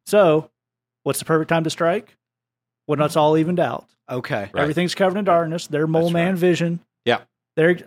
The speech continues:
Speaker 1: I think if you're, all I'm saying is I think if you're Mc-, at a McDonald's during the eclipse, you're in trouble.
Speaker 2: Yeah,
Speaker 3: That's
Speaker 2: I think that's
Speaker 3: right.
Speaker 2: true.
Speaker 1: I think that's
Speaker 3: That's
Speaker 1: what they're gonna be storming.
Speaker 3: They, they, well, you know what it is? It's like,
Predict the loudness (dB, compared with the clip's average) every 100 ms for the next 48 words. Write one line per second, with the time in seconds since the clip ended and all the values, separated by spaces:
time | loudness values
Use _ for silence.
0 | 2 2 4 0 0 -6 -4 0 0 0
1 | 0 0 2 0 0 0 0 0 0 0
2 | -2 -4 -4 -2 -2 0 0 2 -2 -2
3 | -2 -2 -2 -2 -2 -4 -16 _ _ _
4 | -4 -2 0 -2 -8 _ _ -4 -2 0
5 | 0 -2 -2 -2 -2 -4 -6 -2 2 4
6 | 4 2 2 0 0 0 0 0 -4 -4
7 | -6 -2 0 -2 -4 -4 -4 -4 -4 -4
8 | -4 -4 -6 -8 -6 -6